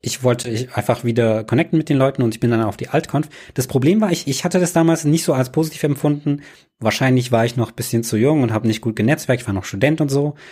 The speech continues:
Und, ähm, ja, ich hätte wahrscheinlich besser netzwerken können. Aber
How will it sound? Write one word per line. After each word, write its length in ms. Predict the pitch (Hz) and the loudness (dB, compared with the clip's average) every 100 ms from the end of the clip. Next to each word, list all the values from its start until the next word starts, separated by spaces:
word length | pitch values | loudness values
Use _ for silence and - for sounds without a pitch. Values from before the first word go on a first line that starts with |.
| - - - _ | -20 -20 -20 _
Und, 480 | - 117 113 113 - | 0 2 2 0 -4
ähm, 400 | 110 104 101 101 104 | -2 0 0 0 0
ja, 120 | 107 | 0
ich 120 | - | 0
hätte 160 | 127 120 | 2 2
wahrscheinlich 260 | 110 113 | 2 0
besser 220 | 110 110 | 0 0
netzwerken 420 | 104 127 - 135 143 | 0 0 -2 -2 -2
können. 280 | 143 147 147 - - _ _ | 0 -2 -4 -12 -20 _ _
Aber 460 | 127 123 127 127 | 0 2 2 -2